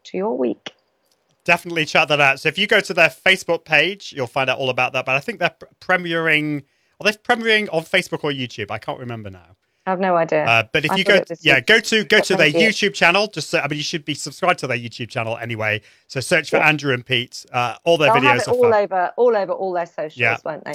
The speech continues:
Speaker 2: Uh, and
Speaker 1: basically?
Speaker 2: also Facebook. So definitely check that out. There's going to be some singing involved. Uh,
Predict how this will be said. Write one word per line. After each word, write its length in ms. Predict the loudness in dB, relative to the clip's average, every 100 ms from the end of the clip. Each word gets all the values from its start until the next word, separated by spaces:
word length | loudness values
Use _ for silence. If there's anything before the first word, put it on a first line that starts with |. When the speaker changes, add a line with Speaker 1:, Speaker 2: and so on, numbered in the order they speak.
| -12
Speaker 2:
Uh, 300 | -4 -2 -2 -2
and 100 | -2
Speaker 1:
basically? 60 |
Speaker 2:
also 200 | -2 -2
Facebook. 520 | -8 -8 -12 -14 -18 -8
So 100 | -6
definitely 380 | -2 -2 -4 0
check 220 | 0 2
that 120 | 2
out. 260 | 2 0 -4
There's 180 | -12 -6
going 160 | -6
to 80 | -6
be 100 | -8
some 180 | -10 -10
singing 380 | -4 -2 0 -2
involved. 560 | -2 0 2 2 -2 -16 _ _ _ _ 0
Uh, 180 | 0